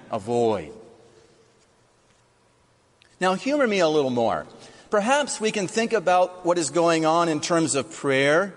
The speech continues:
and perfection, what's going on at Mass. Now, it's a philosophical principle that when something is perfect,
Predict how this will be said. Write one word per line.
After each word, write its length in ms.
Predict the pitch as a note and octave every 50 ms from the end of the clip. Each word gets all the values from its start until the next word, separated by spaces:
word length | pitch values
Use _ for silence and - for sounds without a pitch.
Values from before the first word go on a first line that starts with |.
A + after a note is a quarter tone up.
| - -
and 240 | D3+ D3+ D#3+ D#3
perfection, 760 | - D#3 C3+ B2 - - - C#3+ C#3+ - - - - - F#2 D#2 D2+
what's 180 | - A2+ - -
going 280 | - B2+ A#2 A2+ A2
on 140 | A2 G#2+ G2+
at 100 | G2 E2
Mass. 640 | D#2+ G2 G2 F#2 F2+ E2 D2+ D#2 - - - - - _ _ _ _ _ _ _ _ _ _ _ _ _ _ _ _ _ _ _ _
Now, 140 | - E3+ F#3+
it's 80 | G#3+ -
a 80 | A#3
philosophical 840 | - - - D#4 D#4+ D#4+ D4 - - A#3 A3 A3 A3 G#3 G3+ G#3 F#3+
principle 500 | D#3+ - - G#3 A3+ A#3 - - F#3+ F3
that 120 | E3 F3 E3+
when 140 | F3 E3+
something 440 | - - - - C4 C4+ - B3+ G#3+ F3
is 120 | D#3 -
perfect, 840 | - - - F3+ F3+ F#3+ G3 F#3 - B3+ C4+ C#4+ - - - - -